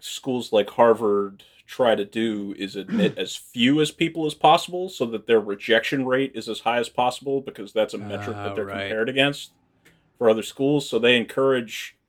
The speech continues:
Speaker 1: uh, they encourage as many people as possible to apply, and that, so that they can accept, uh, the smallest percentage.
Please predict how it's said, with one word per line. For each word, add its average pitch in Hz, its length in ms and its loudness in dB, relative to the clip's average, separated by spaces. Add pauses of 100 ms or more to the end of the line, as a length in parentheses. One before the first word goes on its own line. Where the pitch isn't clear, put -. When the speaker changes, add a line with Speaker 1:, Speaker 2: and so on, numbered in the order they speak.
(480)
Speaker 1:
uh, 98 340 4
they 110 180 0
encourage 120 420 0
as 101 100 -16
many 120 220 0
people 117 300 -6
as 101 100 -12
possible 110 560 0
to 107 180 -12
apply, 107 800 4 (420)
and 104 180 0
that, 104 240 -2
so 110 200 2
that 101 180 2
they 107 100 6
can 101 160 -8
accept, - 580 -2 (140)
uh, 139 60 -2
the 101 160 -8
smallest 101 560 -4
percentage. - 720 -12